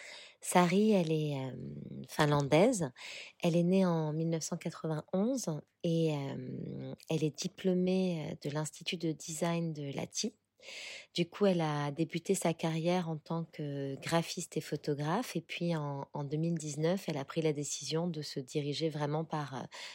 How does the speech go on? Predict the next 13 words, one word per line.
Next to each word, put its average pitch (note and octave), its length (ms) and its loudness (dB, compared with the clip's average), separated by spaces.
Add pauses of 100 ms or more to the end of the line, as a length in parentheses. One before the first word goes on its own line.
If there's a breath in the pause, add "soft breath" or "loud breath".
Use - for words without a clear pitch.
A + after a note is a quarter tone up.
(140)
vers, D3+ 320 8
euh, C3+ 120 -4
la C3 120 -4
photo - 300 -4
artistique. - 720 -2 (680 loud breath)
Et D3+ 120 -2
du C#3+ 160 -6
coup, G3 400 0
euh, D3 240 2
elle D3 140 0
est D3+ 80 4
rentrée C#3+ 480 2
à C3+ 540 -2